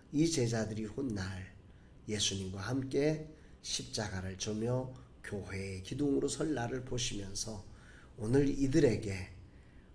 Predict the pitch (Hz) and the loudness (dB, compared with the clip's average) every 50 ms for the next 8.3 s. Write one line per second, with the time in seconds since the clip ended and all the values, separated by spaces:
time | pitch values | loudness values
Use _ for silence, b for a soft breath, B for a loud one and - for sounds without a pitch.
0 | b - 117 110 113 113 117 123 135 131 131 139 135 160 156 127 139 151 165 - | b -6 -2 0 2 2 4 4 4 4 4 6 6 6 6 6 6 6 6 8
1 | - - 254 254 240 233 226 220 196 185 175 - 180 170 156 151 143 147 156 151 | 8 8 8 10 10 12 12 12 12 12 10 8 6 6 6 6 6 6 8 8
2 | 147 147 147 147 147 135 127 135 139 143 131 113 117 117 110 107 104 113 110 107 | 8 8 6 4 4 4 6 6 6 6 4 2 -2 -2 -2 0 0 0 0 0
3 | 107 110 117 131 131 151 165 165 160 151 151 156 156 151 - 175 151 - - - | 0 0 -2 0 2 4 4 4 4 4 4 4 4 4 4 2 2 0 -2 -4
4 | - 104 92 - - b b b b b b b b b b b b b b b | -8 -8 -8 -10 -14 b b b b b b b b b b b b b b b
5 | - 127 143 185 202 - 247 214 - - - - 180 196 226 226 233 220 - - | 2 6 8 8 10 8 6 4 4 6 6 8 8 10 10 10 10 10 8 6
6 | 269 269 269 277 285 269 202 - - 240 214 202 208 202 196 208 214 202 147 107 | 8 8 10 10 10 8 6 6 6 6 6 8 8 8 10 10 10 8 8 6
7 | - - 110 135 180 220 220 - 165 143 117 113 110 110 113 113 107 107 113 117 | 0 -4 0 2 4 4 4 4 0 -2 0 0 0 0 0 0 0 0 2 2
8 | 113 113 107 95 - | 0 0 -2 -4 -6